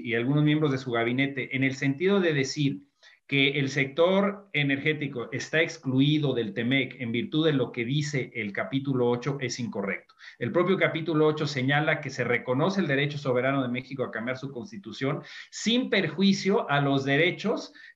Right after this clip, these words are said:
y, eh, remedios que existen en el tratado para Estados Unidos y Canadá. Ese es el párrafo dos del capítulo ocho, y lo que quiere decir es,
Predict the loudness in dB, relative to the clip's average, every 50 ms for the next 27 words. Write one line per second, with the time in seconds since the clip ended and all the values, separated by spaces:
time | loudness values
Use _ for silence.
0 | _ _ -8 -4 0 2 4 2 2 0 -2 0 2 2 2 2 4 4 4 4
1 | 4 4 4 2 2 0 -2 -2 -2 -4 -8 -14 -10 -4 -4 -4 -4 -4 -8 -4
2 | -4 -4 -2 -2 0 0 2 2 2 0 -2 -2 -2 -4 -2 0 0 2 2 2
3 | 0 -2 -4 -6 -4 -2 0 0 0 0 -2 -4 -6 -6 -8 -8 -6 -4 -4 -4
4 | -4 -6 -6 -4 -2 0 0 0 0 -2 -4 -4 -4 -2 -2 0 0 0 -2 -2
5 | -2 0 0 0 0 0 -2 -4 -4 -6 -6 -6 -4 -2 0 2 2 2 0 0
6 | -2 -2 -2 -2 -2 -2 -2 -2 -2 0 0 2 0 0 -2 -2 -2 -2 -2 -4
7 | -8 -14